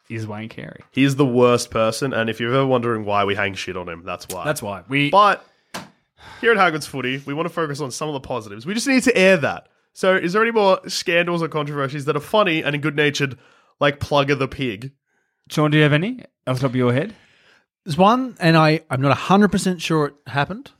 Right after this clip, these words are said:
Speaker 2: Yep.
Speaker 3: I've heard it a lot of times, so we'll put it in the alleged basket.
Speaker 2: Yep.
Speaker 1: Yep. The basket's very full.
Speaker 3: Yeah.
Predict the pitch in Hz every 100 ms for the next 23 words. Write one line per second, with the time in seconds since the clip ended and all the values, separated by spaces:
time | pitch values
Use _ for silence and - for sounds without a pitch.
0 | - 180 254 - 135 143 131 127 123 113
1 | 123 131 127 120 110 110 143 123 120 110
2 | 107 120 117 117 120 110 95 101 104 -
3 | - _ - - 120 - - _ _ _
4 | - 170 139 110 123 104 98 104 87 -
5 | 92 123